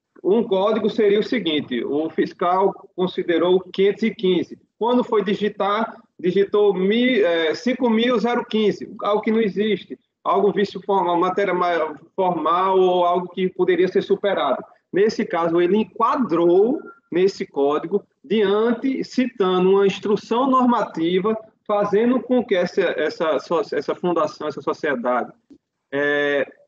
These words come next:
fosse enquadrada ali, como de outra forma ele poderia enquadrar em outra, como foi a D R J fez. Ó, dizer, "Ó, você tá errado aqui, fiscal. Não é, isso aqui, essa, essa, essa entidade não é assim. Essa entidade é assado.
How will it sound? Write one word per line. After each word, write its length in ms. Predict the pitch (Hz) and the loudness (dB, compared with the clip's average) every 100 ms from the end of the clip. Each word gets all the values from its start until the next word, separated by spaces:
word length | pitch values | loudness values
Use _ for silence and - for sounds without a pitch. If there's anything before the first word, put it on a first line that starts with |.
| - | -6
fosse 280 | 190 208 247 | 0 0 0
enquadrada 600 | 208 233 185 170 170 185 | 0 -2 0 -2 -2 0
ali, 380 | 165 180 254 - - | 2 2 0 -6 -2
como 280 | 285 254 | 2 2
de 120 | 226 240 | 2 2
outra 280 | 247 247 | 2 0
forma 320 | 233 226 233 254 | -2 -2 0 0
ele 100 | 247 | 0
poderia 300 | 262 247 247 | 0 0 0
enquadrar 420 | 254 233 202 254 | 0 -2 -2 0
em 100 | 269 | 2
outra, 540 | 226 262 330 202 123 - | 2 2 0 -2 -4 -4
como 220 | 214 233 | -2 0
foi 200 | 240 247 | 0 0
a 40 | 247 | 0
D 80 | |
R 180 | 277 302 | 0 2
J 280 | 254 262 392 | 2 0 -2
fez. 540 | - 311 320 330 - - _ - | -2 0 2 2 0 -8 _ -4
Ó, 140 | 180 | -2
dizer, 160 | 180 208 | 0 0
"Ó, 160 | 180 | 0
você 260 | 170 185 226 | 0 -2 -2
tá 160 | 254 311 | -2 -2
errado 360 | 269 277 254 | -2 -2 -2
aqui, 300 | 220 226 233 | -2 -2 -2
fiscal. 540 | 214 185 - 143 117 - _ - | -2 -6 -4 -2 -2 -6 _ -2
Não 200 | 208 294 | 0 0
é, 260 | 349 196 | 0 0
isso 140 | 190 220 | 0 0
aqui, 160 | - | -2
essa, 440 | 247 254 196 196 214 | -2 0 -2 -2 -2
essa, 480 | 185 185 196 175 - | -2 -2 -2 0 -2
essa 220 | 151 - | -2 -2
entidade 500 | 170 175 156 185 240 | -2 -2 -2 -2 0
não 180 | 233 262 | 2 2
é 140 | 330 | 0
assim. 480 | 311 - 196 139 113 _ _ | -4 -2 -2 -2 -4 _ _
Essa 180 | - - | -8 -4
entidade 380 | 208 208 202 220 | -2 0 0 0
é 60 | 262 | -2
assado. 640 | 294 - 226 285 240 | -2 -2 -2 -2 -2